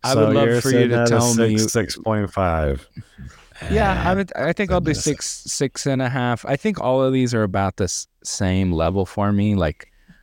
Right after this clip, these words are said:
Speaker 1: seven, six, seven.
Speaker 2: Seven, six.
Speaker 1: Yeah, area. I think, um, honestly, it's just,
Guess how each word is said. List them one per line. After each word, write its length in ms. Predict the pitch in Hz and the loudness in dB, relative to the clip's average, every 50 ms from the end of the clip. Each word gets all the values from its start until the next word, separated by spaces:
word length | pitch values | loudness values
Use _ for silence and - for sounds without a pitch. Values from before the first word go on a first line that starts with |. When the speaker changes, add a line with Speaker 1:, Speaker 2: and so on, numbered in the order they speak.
| _ _ _ _ _ _ _ _ _ | _ _ _ _ _ _ _ _ _
Speaker 1:
seven, 1120 | _ - - - - - - 110 101 95 90 87 92 92 90 87 85 87 87 82 80 90 - _ _ _ _ _ _ _ _ _ _ _ _ _ _ _ _ _ _ | _ -10 -8 -6 -6 -4 -2 0 0 0 0 0 0 0 2 0 2 0 0 0 -2 -4 -10 _ _ _ _ _ _ _ _ _ _ _ _ _ _ _ _ _ _
six, 440 | - - - - 107 92 - - - | -14 -12 -6 -4 -4 -4 -4 -8 -8
seven. 300 | - - - 92 85 78 | -6 -2 0 2 2 2
Speaker 2:
Seven, 200 | - 78 92 95 | 2 2 2 0
six. 300 | 92 - 80 76 64 60 - _ _ _ - - - _ _ _ _ _ _ - | 0 0 -2 -2 -4 -6 -12 _ _ _ -20 -20 -20 _ _ _ _ _ _ -4
Speaker 1:
Yeah, 460 | - 104 90 80 71 69 71 - - - | -2 0 0 0 0 -2 -2 -4 -4 -4
area. 560 | 85 85 85 87 85 85 85 87 87 92 - - | -2 -2 0 0 0 0 0 0 0 0 -2 -2
I 140 | 92 107 104 | -2 -4 -2
think, 360 | - 120 113 101 - - - _ _ _ _ _ _ _ _ _ _ _ - - - - _ _ _ _ _ _ _ _ _ _ - | -2 -4 -4 -4 -6 -12 -18 _ _ _ _ _ _ _ _ _ _ _ -20 -20 -20 -20 _ _ _ _ _ _ _ _ _ _ -4
um, 380 | 95 87 82 82 80 71 55 - - _ _ _ _ _ _ _ _ _ _ _ _ _ _ _ _ _ _ _ _ _ _ _ _ _ _ - - | -2 0 0 0 0 -2 -4 -6 -10 _ _ _ _ _ _ _ _ _ _ _ _ _ _ _ _ _ _ _ _ _ _ _ _ _ _ -6 -2
honestly, 600 | 135 139 160 170 170 - - 180 170 151 131 123 | -2 0 0 -2 -2 -2 -2 0 0 2 2 0
it's 140 | 117 - | -2 -4
just, 480 | - - 139 131 127 - - - - - | -6 -2 -2 0 0 -2 -4 -6 -8 -12